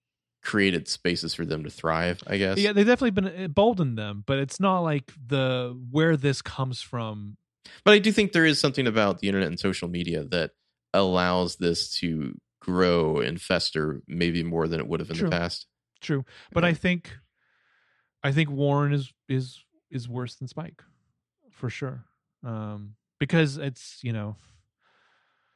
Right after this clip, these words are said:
Speaker 2: fortunately, or I don't even know. I don't know how to word it, but, like, Katrina,
Speaker 1: Well, Warren
Speaker 2: you
Speaker 1: is
Speaker 2: know,
Speaker 1: a consistent
Speaker 2: got out
Speaker 1: character.
Speaker 2: of her thing. Yeah.
Speaker 1: Warren, Warren's a consistent character, whereas a Spike that was not really in his character,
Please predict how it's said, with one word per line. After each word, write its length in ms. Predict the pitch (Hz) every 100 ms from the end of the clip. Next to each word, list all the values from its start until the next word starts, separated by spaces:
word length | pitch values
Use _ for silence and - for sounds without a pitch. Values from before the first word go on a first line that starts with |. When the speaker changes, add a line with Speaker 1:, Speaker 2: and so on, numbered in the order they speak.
| _ _ _
Speaker 2:
fortunately, 640 | _ _ 147 156 160 147 151
or 300 | 123 123 110
I 60 | 120
don't 140 | 123
even 160 | 123 123
know. 200 | 110 107
I 60 | 127
don't 80 | 127
know 60 |
how 40 | 117
to 60 |
word 180 | 110 104
it, 80 | 98
but, 80 | 120
like, 120 | 117
Katrina, 300 | - 175 170
Speaker 1:
Well, 100 | 139
Warren 280 | 160 175 160
Speaker 2:
you 40 |
Speaker 1:
is 80 | 131
Speaker 2:
know, 40 |
Speaker 1:
a 20 |
consistent 360 | 131 113 170 156
Speaker 2:
got 180 | 151 151
out 40 |
Speaker 1:
character. 300 | 98 127 120
Speaker 2:
of 60 | 139
her 40 |
thing. 260 | 120 107 101 _ _ _ 135
Yeah. 280 | 113 98 92
Speaker 1:
Warren, 440 | 123 143 151 -
Warren's 240 | 131 139 120
a 40 |
consistent 460 | 101 95 95 78 -
character, 320 | 87 82 85
whereas 180 | 85 85
a 80 | 87
Spike 560 | - 104 101 95 - - _ _ _ _ _ _ _ 76 - _ _ _ -
that 160 | 101
was 180 | 95 90
not 320 | 92 87 - _ _ _
really 280 | 92 98 87
in 220 | - 82
his 180 | 85 80
character, 720 | - 80 82 - 95 92 101